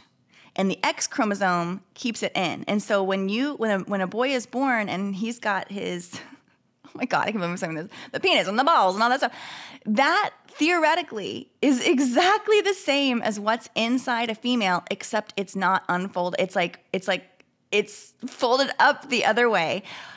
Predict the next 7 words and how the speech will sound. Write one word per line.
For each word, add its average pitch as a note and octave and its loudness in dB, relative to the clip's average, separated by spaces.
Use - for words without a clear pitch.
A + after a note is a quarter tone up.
It's - 2
really B3 0
strange G3 0
how B3 0
similar A3 0
the F#3 -2
ovaries A#3 2